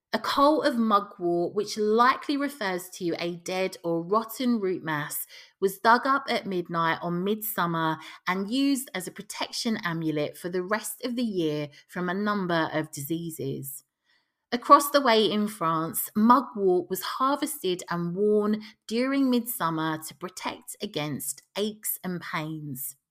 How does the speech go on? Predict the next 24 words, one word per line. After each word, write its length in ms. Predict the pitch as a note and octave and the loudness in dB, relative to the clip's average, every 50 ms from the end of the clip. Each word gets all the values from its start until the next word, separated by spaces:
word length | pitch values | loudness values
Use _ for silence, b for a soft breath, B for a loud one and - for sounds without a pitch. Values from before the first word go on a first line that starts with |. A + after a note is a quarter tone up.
| _ _ _ _ _ _ _ _ _ _ b b b b b b b b b b b _ _ _ _ _ | _ _ _ _ _ _ _ _ _ _ b b b b b b b b b b b _ _ _ _ _
On 200 | A#3+ C4 C4 C4+ | 6 6 8 8
Midsummer's 640 | C#4+ D4 D4 C#4+ - - D#4 C#4+ C#4+ C#4+ C#4+ C#4+ - - | 6 4 2 0 -2 0 2 4 4 4 2 0 -2 -2
Eve, 480 | G#3 G3+ G3 F#3+ F#3+ F#3 F#3 F#3 F3 - b b b | -2 0 0 0 -2 -2 -2 -4 -6 -10 b b b
it 100 | b C4 | b 2
is 140 | A#3 B3 A3 | 2 2 2
a 60 | B3 | 0
good 260 | A3+ - C#4+ C#4+ C#4+ - | -2 -4 -4 -6 -6 -6
practice 500 | - - A3 - - - - G#3 G3+ - | -6 -6 -6 -6 -6 -6 -4 -4 -4 -4
to 100 | - G3 | -6 -8
bathe 480 | F3 - - G3+ G3+ G#3+ A3+ A#3+ A#3 - | -4 -2 0 0 2 2 2 0 -2 -2
in 180 | - B3 A#3+ | 0 2 2
mugwort 880 | A3+ G#3+ F#3+ F3+ F3+ E3+ - F3 E3+ E3+ E3 E3 E3 E3+ - - - - - - | 4 4 2 0 0 -4 -6 -4 0 2 2 2 2 0 -2 -6 -10 -16 -16 -12
prior 400 | - - A#3+ A#3+ B3+ C4+ C#4 B3+ | -2 2 4 4 4 4 2 -2
to 120 | B3+ - G#3+ | -4 -6 -6
the 80 | F#3 | -6
shortest 580 | F3 - - F3+ E3 D#3+ D#3 - - E3+ - - | -6 -4 -4 -4 -4 -4 -6 -8 -12 -12 -10 -8
night 380 | D#3 D#3 D3+ D3+ D3+ D3 C#3+ - B B B B B - | -6 -4 -2 -2 -2 -4 -4 -8 B B B B B -6
and 160 | F#3 G3 G3 | -4 -4 -4
toss 400 | - - - C4 C4+ B3+ - - | -4 -4 -2 -2 -2 -2 -4 -10
bunches 640 | - - - A3 A#3+ A#3 A#3+ - - C#4+ C#4 C4+ | -6 -2 0 0 0 0 -2 -2 -2 -2 -4 -4
of 160 | - B3 A#3 G3 | -4 -6 -4 -2
the 80 | F#3 | -2
wild 460 | F3 F3 F#3 G#3 G#3+ A3+ A#3 A#3 A#3+ - - | -2 0 0 4 6 8 8 6 4 0 -2
herb 340 | F#3 E3+ E3 D#3+ D#3+ D#3 D3+ | -2 -2 0 0 0 -2 -2